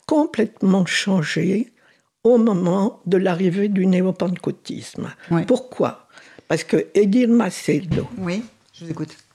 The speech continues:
Speaker 1: Edir Macedo, qui a fondé la, l'Église universelle du Royaume de Dieu, est quelqu'un, euh, qui,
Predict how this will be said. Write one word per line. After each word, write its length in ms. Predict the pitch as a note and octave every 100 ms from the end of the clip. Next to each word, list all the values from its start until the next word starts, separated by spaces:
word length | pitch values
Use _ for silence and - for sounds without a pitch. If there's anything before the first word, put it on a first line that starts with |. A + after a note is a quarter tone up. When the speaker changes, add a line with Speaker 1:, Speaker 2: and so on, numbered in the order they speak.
| - - _ - -
Speaker 1:
Edir 280 | F3 G3 G#3+
Macedo, 560 | A3+ A3+ - G#3+ E3
qui 200 | D3+ -
a 80 | D3+
fondé 680 | - - F#3 F#3+ D#3 C3+ C3 - - - -
la, 480 | E3+ D3+ C#3+ C3+ -
l'Église 460 | D#3 G3 E3+ D3
universelle 600 | C3+ C#3+ C3 A#2+ - - F#3
du 60 | C#3
Royaume 400 | G3 F3+ C#3+ D#3+
de 160 | C#3
Dieu, 440 | C#3 D3+ D#3+ G#3+ - _ - - _ -
est 120 | F3+
quelqu'un, 640 | F3 E3+ G#3 - G#3+ A#3+ D4+ _ _ _ -
euh, 200 | F#3 E3 D3 -
qui, 420 | - A3+ G#3+ D4+